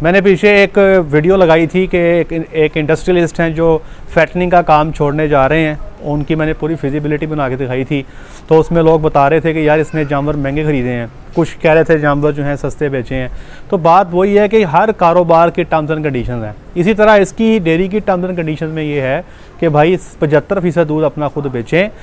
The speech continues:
बाकी बीस पच्चीस परसेंट नेस्ले को डाल दें। कोई काम ऐसा नहीं है जो नामुमकिन हो, आपको मेहनत करनी पड़ती है। हमारे एक दोस्त हैं जी, ए, हशाम साहब हैं कसोवाल से, वो कहाँ बैठे दूध बेच रहे हैं, मेहनत कर रहे हैं, हर चीज़ मुमकिन है जी,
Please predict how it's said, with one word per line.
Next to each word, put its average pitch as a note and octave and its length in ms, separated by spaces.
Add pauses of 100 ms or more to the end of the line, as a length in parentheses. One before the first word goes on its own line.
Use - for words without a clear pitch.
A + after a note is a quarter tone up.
(280)
बाकी D#3 380
बीस F3+ 200
पच्चीस E3 300
परसेंट D#3 280
नेस्ले C#3+ 360
को C#3 100
डाल B2 260
दें। F3+ 200 (200)
कोई G3 200
काम F3+ 240
ऐसा F3 220
नहीं F3+ 120
है F3 80
जो F3 120
नामुमकिन D3+ 500
हो, E3 220
आपको C#3 280
मेहनत D3 300
करनी D#3 260
पड़ती D3 320
है। D3+ 160 (380)
हमारे C#3+ 380
एक D#3+ 140 (100)
दोस्त D3 400
हैं D#3 120
जी, E3+ 300
ए, C3+ 720
हशाम C3+ 400
साहब D3+ 200
हैं D#3+ 100
कसोवाल C3 480
से, C3+ 120
वो C#3+ 100
कहाँ F3 340
बैठे D#3 280
दूध D3 220
बेच B2 220
रहे A2 120
हैं, G#2+ 80 (380)
मेहनत F3 300
कर D#3+ 200
रहे D#3 120
हैं, D#3+ 100
हर E3+ 180
चीज़ E3 200
मुमकिन D3 360
है C3+ 100
जी, B2 140